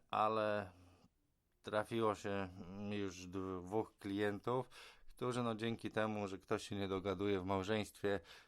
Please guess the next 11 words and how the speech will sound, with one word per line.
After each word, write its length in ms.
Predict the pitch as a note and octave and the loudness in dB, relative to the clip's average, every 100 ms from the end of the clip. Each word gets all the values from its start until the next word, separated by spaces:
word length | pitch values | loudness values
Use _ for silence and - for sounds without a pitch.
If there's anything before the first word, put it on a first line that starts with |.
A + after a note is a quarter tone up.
| - | -4
potrafią 520 | F#2+ F#2 F#2+ F2+ F#2+ | -2 2 2 2 -2
skorzystać 640 | F2 F#2+ F2+ F#2+ - F#2 F2+ | -2 -4 -2 -2 0 -2 -2
z 120 | F2+ | 0
lepszej 420 | G2 G2+ - F#2 | 2 2 0 -4
ceny 360 | - F2+ F2+ E2+ - | 0 2 2 0 -6
zakupu 520 | G#2+ G2 - F#2 - | 0 0 2 -2 -2
nieruchomości. 760 | F#2 F#2 G2 G#2+ A2 - D3 D#3 - - _ _ - - - - - _ | -2 -2 0 0 0 -2 -2 -4 -8 -20 _ _ -20 -20 -20 -20 -20 _
Także 360 | B2+ C#3 C3 B2+ | 4 4 4 2
widzę 260 | C3 B2 | 2 2
na 120 | A#2+ | 2
rynku, 600 | A#2 A#2+ B2 - B2+ B2+ | 2 0 -2 0 2 2